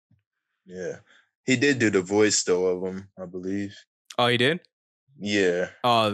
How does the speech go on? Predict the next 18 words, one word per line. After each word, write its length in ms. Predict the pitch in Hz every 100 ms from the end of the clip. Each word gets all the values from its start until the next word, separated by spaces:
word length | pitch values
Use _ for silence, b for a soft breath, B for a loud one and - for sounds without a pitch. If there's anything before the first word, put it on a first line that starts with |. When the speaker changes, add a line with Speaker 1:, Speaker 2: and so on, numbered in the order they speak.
| 104
Speaker 1:
Yeah, 120 | 104
you 180 | 104 95
could 140 | 120
Speaker 2:
that's 40 | -
Speaker 1:
tell, 140 | 113 104
like, 140 | 104
in, 140 | 104 101
like, 180 | 95
the, 200 | - 101
the 140 | 101 98
Speaker 2:
so 20 |
Speaker 1:
first 360 | 95 104 95 107
episode, 440 | 101 104 101 98
he 80 | 98
get, 200 | 95 98
Speaker 2:
badass. 280 | 98 98 -
Speaker 1:
gets 180 | 90 95
the 160 | 92